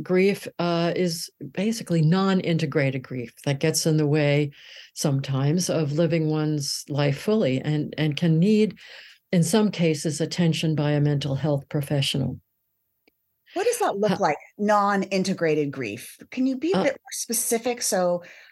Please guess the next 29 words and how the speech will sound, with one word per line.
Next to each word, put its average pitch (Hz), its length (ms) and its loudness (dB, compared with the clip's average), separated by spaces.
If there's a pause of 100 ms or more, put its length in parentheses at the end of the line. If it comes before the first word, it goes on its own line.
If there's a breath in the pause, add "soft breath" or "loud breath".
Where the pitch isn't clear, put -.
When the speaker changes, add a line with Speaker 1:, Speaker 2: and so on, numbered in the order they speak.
Speaker 2:
um, 180 220 -4
someone 226 280 0
can 220 160 -2
understand 196 680 0
if 185 80 -2
that's - 280 -2
something 196 720 -2
they're 190 240 2
struggling 202 580 -2
with? 277 300 -4 (680)
Speaker 1:
Yeah. 202 460 4 (140)
Um, 190 500 2 (2250)
coming 302 360 0
up 262 140 0
against 214 400 0
blocks 190 480 -2
that - 180 0
keep 214 260 0
you 196 100 2
from 180 280 2
living 180 380 2
fully. 180 540 -2 (360)
Speaker 2:
Okay. 294 240 -8 (720 loud breath)
Speaker 1:
All 170 160 0
right. 196 280 0
Because, 202 600 0 (120)
um, 185 300 0
you're 180 180 0
still, 233 720 2